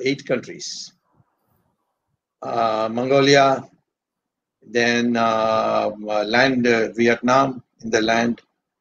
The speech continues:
and then, uh, you know, Laos and so on, th-, and, uh, so about eight countries. And, uh,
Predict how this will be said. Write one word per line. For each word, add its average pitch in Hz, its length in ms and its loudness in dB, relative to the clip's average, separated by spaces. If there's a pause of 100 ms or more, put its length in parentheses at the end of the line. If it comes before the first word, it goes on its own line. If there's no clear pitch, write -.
(400)
and 113 500 4
then, 117 320 2
uh, 110 480 2
you 110 140 0
know, 107 240 0 (240)
Laos 113 440 6
and 113 140 -2
so 120 160 4
on, 113 360 2
th-, 104 260 0 (500)
and, 117 400 -2
uh, 113 300 2 (300)
so - 180 4
about 170 180 6
eight 147 260 6
countries. - 640 -6 (1040)
And, 143 540 4
uh, 127 640 4